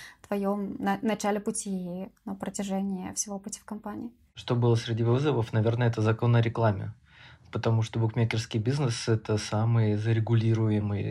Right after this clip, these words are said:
Speaker 2: э, бизнес, э, в Р Ф. Это не сравнится ни с,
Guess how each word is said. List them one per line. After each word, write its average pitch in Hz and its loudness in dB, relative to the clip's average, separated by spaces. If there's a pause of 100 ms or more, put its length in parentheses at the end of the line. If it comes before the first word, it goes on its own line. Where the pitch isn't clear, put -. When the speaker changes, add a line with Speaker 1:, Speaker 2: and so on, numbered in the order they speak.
Speaker 2:
э, 98 -2
бизнес, 101 -2
э, 98 -4
в 107 2
Р 113 6 (160)
Ф. - -6
Это 107 0
не 113 4
сравнится 117 2
ни 113 4
с, 110 4